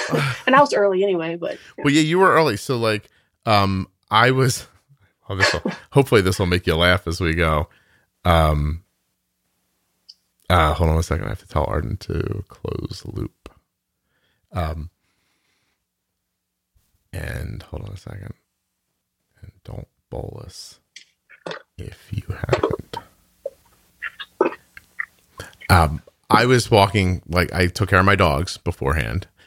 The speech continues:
Speaker 2: and then I moved some laundry, and then I went to the bathroom and washed my hands. And then I was, and as I was doing all that, I got a notice that you were in the Zoom. Like, I get a, I get a message, and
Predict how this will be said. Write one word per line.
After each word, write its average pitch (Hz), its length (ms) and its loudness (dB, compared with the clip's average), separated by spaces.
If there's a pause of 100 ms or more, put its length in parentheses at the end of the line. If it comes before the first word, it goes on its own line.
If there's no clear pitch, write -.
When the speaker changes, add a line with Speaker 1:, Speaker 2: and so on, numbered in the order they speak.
(220)
Speaker 2:
and 87 220 2
then 80 580 2 (180)
I 80 320 2
moved 82 280 0
some 98 160 0
laundry, 78 560 0 (460)
and 80 200 -2
then 80 120 0
I 82 80 0
went 85 140 -2
to 98 80 -2
the 82 100 -2
bathroom 80 520 -2
and 101 120 -2
washed 57 260 -4
my 65 100 -4
hands. 76 520 -2
And 98 100 0
then 85 80 2
I 80 100 2
was, 80 220 -2 (100)
and 85 180 -2
as 85 220 2
I 82 80 4
was 78 180 0
doing 87 260 2
all 80 180 2
that, 76 280 0
I 90 80 0
got 87 140 2
a 82 40 0
notice 80 360 0
that - 140 0
you 82 160 0
were 78 200 0
in 80 200 0
the 76 80 -2
Zoom. 69 340 -2
Like, 67 160 -4
I 82 80 4
get 76 160 0
a, 67 260 -4
I 90 120 -2
get 80 120 0
a 65 100 -2
message, 82 540 -4 (760)
and 87 380 2